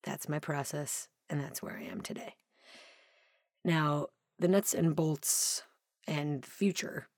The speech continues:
of my situation look like this.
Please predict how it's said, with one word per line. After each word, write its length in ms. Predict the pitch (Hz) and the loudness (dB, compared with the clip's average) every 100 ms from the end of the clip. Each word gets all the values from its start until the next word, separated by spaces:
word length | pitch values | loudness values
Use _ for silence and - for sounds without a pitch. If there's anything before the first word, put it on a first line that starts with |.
| _ - | _ -8
of 120 | - | -4
my 140 | 147 143 | -2 -2
situation 720 | - 143 151 - - - 131 _ _ - | -2 -4 -4 -4 -2 -4 -8 _ _ -6
look 180 | - | -4
like 140 | - - | -6 -8
this. 340 | - - - | -8 -8 -10